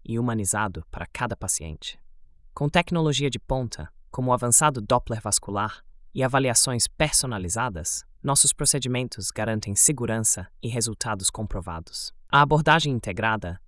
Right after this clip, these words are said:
e a atenção aos detalhes fazem com que cada consulta seja um passo fundamental para restabelecer o seu bem-estar e otimizar o cuidado vascular. Recupere o conforto e a leveza que suas pernas merecem,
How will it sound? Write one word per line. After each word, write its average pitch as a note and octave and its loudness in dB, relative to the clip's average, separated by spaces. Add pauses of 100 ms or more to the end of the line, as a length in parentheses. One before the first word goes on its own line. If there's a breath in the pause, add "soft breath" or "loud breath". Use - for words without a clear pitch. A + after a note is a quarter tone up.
e C3 -2
a B2 2
atenção D3 0
aos C#3 -2
detalhes F#2 -6
fazem D#3 2
com D#3+ -4
que - -10
cada F3 2
consulta C3 -2
seja A2 0
um G#2 -2
passo A2+ -2
fundamental A#2+ -2 (100)
para A#2 -4
restabelecer C3+ 0
o A#2+ -4
seu B2+ -2
bem-estar A2+ -4 (260)
e C3 -2
otimizar B2 0
o - -12
cuidado G2+ -4
vascular. F2+ -6 (840)
Recupere F3+ 2
o E3 -2
conforto D3+ -2
e A#2 -4
a G#2+ -2
leveza G2 -2
que - -4
suas - 0
pernas A#2 -4
merecem, G2 -4